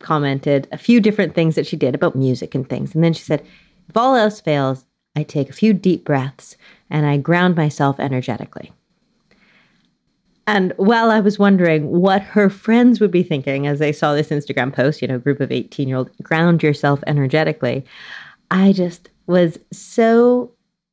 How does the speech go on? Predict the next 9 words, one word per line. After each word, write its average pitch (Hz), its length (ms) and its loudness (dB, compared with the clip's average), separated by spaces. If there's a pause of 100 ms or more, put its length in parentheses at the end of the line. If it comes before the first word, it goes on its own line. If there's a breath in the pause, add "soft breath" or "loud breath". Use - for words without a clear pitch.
(160)
thrilled 156 760 0 (140)
to 185 140 -2
see 190 640 -2 (440)
how 214 440 0
she 196 500 0
was 170 220 0
acknowledging 180 920 0
her 151 140 -4
anxiety 139 800 -4